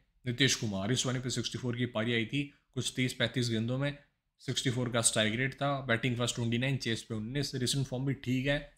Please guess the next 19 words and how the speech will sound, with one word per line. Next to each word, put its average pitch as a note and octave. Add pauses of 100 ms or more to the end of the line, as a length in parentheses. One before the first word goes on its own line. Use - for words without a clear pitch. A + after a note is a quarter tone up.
डिजर्विंग C#3
प्लेयर C#3
है C#3
नीतीश B2
कुमार। C3
ये C#3
कनाडा C3+
के C#3+
लिए C#3+
भी C#3+
खेल A#2+
चुका B2+
है, C3
जी A#2
हाँ, C#3 (260)
ये B2+
जाके C3
खेलता C3
है, C3+